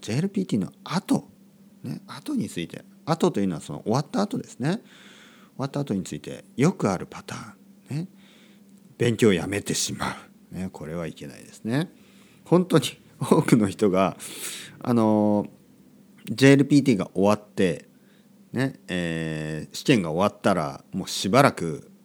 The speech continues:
文法の勉強はしないとかね。まあ、あの、僕は文法の勉強というのは、基本的には、あの、そんなにたくさんしなくても、日本語は話せるようになると思ってるので、たくさん聞けばね、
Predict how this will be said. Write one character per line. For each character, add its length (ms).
文 200
法 200
の 120
勉 180
強 140
は 80
し 120
な 120
い 40
と 80
か 120
ね。 220
ま 100
あ、 60
あ 40
の、 200
僕 180
は 80
文 240
法 140
の 80
勉 180
強 160
と 100
い 60
う 40
の 120
は、 320
基 140
本 120
的 220
に 120
は、 340
あ 160
の、 220
そ 180
ん 100
な 80
に 140
た 140
く 60
さ 140
ん 80
し 140
な 100
く 80
て 140
も、 400
日 100
本 140
語 100
は 160
話 240
せ 80
る 80
よ 60
う 20
に 80
な 80
る 80
と 140
思 160
っ 20
て 160
る 80
の 140
で、 320
た 140
く 60
さ 160
ん 60
聞 180
け 100
ば 100
ね、 200